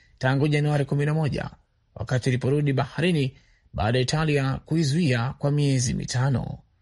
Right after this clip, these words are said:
Kulingana na shirika la kimataifa la uhamiaji I O M,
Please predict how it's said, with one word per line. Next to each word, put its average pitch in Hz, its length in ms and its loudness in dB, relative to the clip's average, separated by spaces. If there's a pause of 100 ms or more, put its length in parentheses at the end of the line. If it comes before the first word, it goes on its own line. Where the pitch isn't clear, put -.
(460)
Kulingana 123 460 0
na 127 100 2
shirika 143 720 0
la 123 220 0
kimataifa 135 500 0
la 131 60 2
uhamiaji 123 760 0
I 143 320 0
O 131 260 0
M, 151 300 2